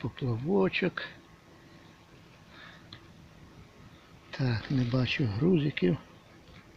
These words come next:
Але повинні бути десь. О, грузики тут. Поплавок цілий. Ну все. Оце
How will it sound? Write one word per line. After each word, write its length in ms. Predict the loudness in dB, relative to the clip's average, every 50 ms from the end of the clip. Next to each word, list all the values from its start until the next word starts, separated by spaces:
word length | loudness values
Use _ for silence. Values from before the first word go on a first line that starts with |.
| -20 -20 -20 -20 -20 -20 -20 -20 -20 -20 -20 -12 -6 -4
Але 220 | -2 -2 0 -2
повинні 640 | -2 0 2 2 4 4 4 4 4 4 4 4 4
бути 400 | 4 4 4 4 2 0 -2 -2
десь. 300 | 0 0 -2 -2 -2 2 6
О, 220 | 8 8 8 8
грузики 720 | 6 4 2 4 4 4 4 4 4 4 2 2 2 -2 0 2
тут. 340 | 4 4 4 4 2 -4 -18 -20 -20 -20 -20 -20 -20 -20 -20 -20 -6 -2
Поплавок 680 | 0 0 2 4 6 6 6 8 8 6 6 4 2
цілий. 520 | -2 2 6 8 8 10 10 8 8 6 6
Ну 240 | 8 8 8 8 8
все. 440 | 6 4 2 2 2 4 4 2 0 -2 -8 -20 -20 -20 -20 -20 -20 -20 -20 -20 -20 -14 -6 -2
Оце 440 | 0 0 0 2 4 6 6 6